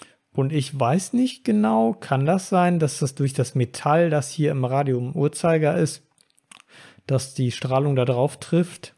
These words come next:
und Röntgenstrahlung erzeugt? Ich weiß es nicht genau. Ähm, irgendwas wird das ja irgendwie verursacht haben. Oder die Strahlung kommt einfach nur zur Seite hier raus und das ist alles.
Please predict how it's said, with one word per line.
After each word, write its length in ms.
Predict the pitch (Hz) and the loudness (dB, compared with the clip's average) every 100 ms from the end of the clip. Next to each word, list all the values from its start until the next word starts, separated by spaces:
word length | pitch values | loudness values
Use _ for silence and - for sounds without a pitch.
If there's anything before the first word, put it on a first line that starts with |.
| _ | _
und 400 | 196 131 123 120 | -2 -2 0 -2
Röntgenstrahlung 760 | 120 151 220 202 220 214 214 220 | -2 -2 -2 -2 0 0 0 0
erzeugt? 600 | 226 - 220 240 - - _ _ _ _ _ _ | -2 -4 -2 -4 -8 -20 _ _ _ _ _ _
Ich 220 | - 131 | -4 0
weiß 220 | 123 156 | 2 4
es 180 | 190 180 | 2 2
nicht 200 | 196 185 | 0 2
genau. 420 | 196 185 185 208 190 _ _ _ _ _ _ _ _ - | 2 4 4 4 0 _ _ _ _ _ _ _ _ -6
Ähm, 520 | 131 127 123 127 131 - _ _ _ | -2 0 0 -4 -6 -12 _ _ _
irgendwas 420 | - 139 143 135 - | -2 0 2 -2 0
wird 100 | 139 | -2
das 140 | 131 | 0
ja 100 | 135 | 0
irgendwie 420 | 135 127 127 127 | 0 -2 -2 -4
verursacht 640 | 123 123 135 143 123 - | -2 -4 -2 -2 -4 -6
haben. 380 | - 117 120 135 - _ - - | -6 -4 -2 -4 -6 _ -20 -12
Oder 280 | - 127 120 | -2 0 2
die 120 | 120 | 0
Strahlung 380 | 113 - 120 120 | -4 -2 0 2
kommt 220 | 120 127 | 0 0
einfach 260 | 131 120 120 | 0 0 2
nur 200 | 123 120 | 2 0
zur 180 | - 120 | -2 -2
Seite 320 | 113 117 123 | 0 2 2
hier 200 | 117 117 | 2 2
raus 340 | 113 113 110 | 0 -2 -2
und 120 | 120 113 | -4 -2
das 140 | 110 | -2
ist 120 | 117 | 0
alles. 480 | 123 117 123 156 - | 0 2 2 0 -4